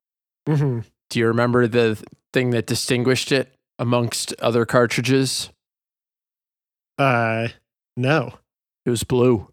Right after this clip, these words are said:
Speaker 1: Oh, yeah, it was blue. Well, here's the thing. Yeah, I didn't have it for N sixty-four.
Speaker 2: Oh, really?
Speaker 1: To be quite honest, I didn't even know they made it for N sixty-four until I played it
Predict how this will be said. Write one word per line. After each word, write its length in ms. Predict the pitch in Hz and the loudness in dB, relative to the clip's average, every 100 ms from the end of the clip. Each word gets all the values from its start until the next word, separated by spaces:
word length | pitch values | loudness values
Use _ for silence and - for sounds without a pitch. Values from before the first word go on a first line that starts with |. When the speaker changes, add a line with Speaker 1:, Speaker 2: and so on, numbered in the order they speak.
| _ _ | _ _
Speaker 1:
Oh, 120 | 139 | 0
yeah, 180 | 139 170 | 4 4
it 20 | |
was 120 | 135 117 | 2 0
blue. 420 | 127 139 127 127 - | 0 0 0 -2 0
Well, 140 | 156 | 2
here's 220 | 170 190 156 | 6 4 4
the 80 | |
thing. 360 | 135 156 135 123 - - _ _ _ | 0 0 0 -4 -10 -20 _ _ _
Yeah, 300 | 143 151 143 | 2 4 4
I 200 | 139 160 | 6 6
didn't 200 | 180 160 | 4 2
have 260 | 139 135 127 | 2 0 -2
it 80 | 123 | -2
for 120 | 127 | -2
N 120 | 120 | -2
sixty-four. 640 | 123 117 123 131 120 127 135 - - | -4 -4 -4 -2 -2 -2 -4 -6 0
Speaker 2:
Oh, 240 | 135 147 | 4 4
really? 400 | 117 123 180 120 - | 4 4 2 0 -2
Speaker 1:
To 100 | 160 | 0
be 80 | 175 | 2
quite 240 | 170 160 | 4 4
honest, 320 | 135 147 156 | 4 2 2
I 60 | 156 | 2
didn't 160 | 147 156 | 4 4
even 180 | 147 143 | 2 2
know 160 | 143 | 2
they 140 | 135 123 | 2 0
made 400 | 120 123 135 151 | -2 0 2 2
it 100 | 196 | 2
for 160 | 185 | 2
N 120 | 185 | 2
sixty-four 640 | 185 190 196 175 190 185 185 | 2 0 0 2 4 6 6
until 500 | 139 127 143 135 127 | 4 2 2 2 4
I 160 | 127 | 2
played 460 | 120 - - 139 131 | 0 -6 -4 0 2
it 260 | 127 120 | 2 -2